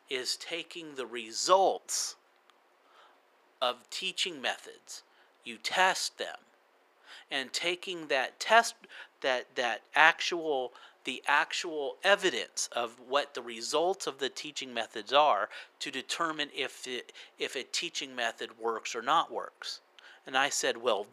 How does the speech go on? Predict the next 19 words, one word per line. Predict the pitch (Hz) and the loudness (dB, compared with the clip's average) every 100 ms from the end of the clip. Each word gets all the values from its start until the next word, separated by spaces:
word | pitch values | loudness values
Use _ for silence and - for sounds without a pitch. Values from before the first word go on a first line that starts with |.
| - | 4
duh. | 120 151 92 98 160 - _ _ _ _ - - - - | 10 10 10 6 2 -4 _ _ _ _ -20 -20 -18 -4
As | 160 135 127 | 4 4 4
a | 117 | -4
political | - 147 143 147 - 107 | -4 -2 0 0 -2 -6
scientist, | - - 147 202 175 127 117 | -4 0 0 0 -2 -2 0
that's | - 151 - | 2 2 0
what | 147 - | -4 -4
you | 131 | 2
do." | 165 185 - - _ _ _ _ _ _ _ _ - - - | 4 4 2 -14 _ _ _ _ _ _ _ _ -14 -14 -8
You | 139 | -6
look | 139 165 165 | 0 0 0
at | 165 | -2
the | 143 | -2
results | 131 123 120 185 196 139 120 - - - - - | -4 -6 2 8 8 8 2 -8 -12 -16 -6 4
of | 135 127 123 - | 8 8 6 2
a | 131 123 | -4 -2
social | - 147 135 139 | 2 4 4 0
spending | 120 - 127 113 107 | -2 0 0 0 -4
program. | - 147 147 123 98 | 4 4 4 -4 -6